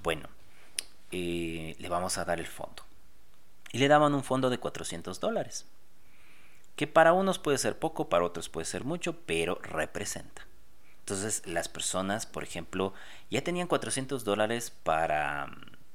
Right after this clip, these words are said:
qué sé yo, recuperar lo que les habían robado. O ya tenían cuatrocientos dólares para, eh, iniciar a hacerse sus exámenes.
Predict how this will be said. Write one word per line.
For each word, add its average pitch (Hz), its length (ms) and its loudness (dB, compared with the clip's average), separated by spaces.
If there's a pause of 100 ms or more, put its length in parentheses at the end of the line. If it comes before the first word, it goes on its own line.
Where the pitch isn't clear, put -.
(300)
qué 98 120 -2
sé 87 200 0
yo, 98 220 2
recuperar 92 680 2
lo - 140 -6
que - 80 -6
les 80 140 -6
habían 80 260 -6
robado. - 400 -4 (380)
O 104 100 0
ya 117 100 6
tenían 131 260 0
cuatrocientos 110 580 0
dólares 104 360 2
para, 78 880 -2 (160)
eh, - 260 -10 (120)
iniciar 92 520 0
a 90 40 2
hacerse 85 320 -2
sus - 180 -6
exámenes. 98 560 -2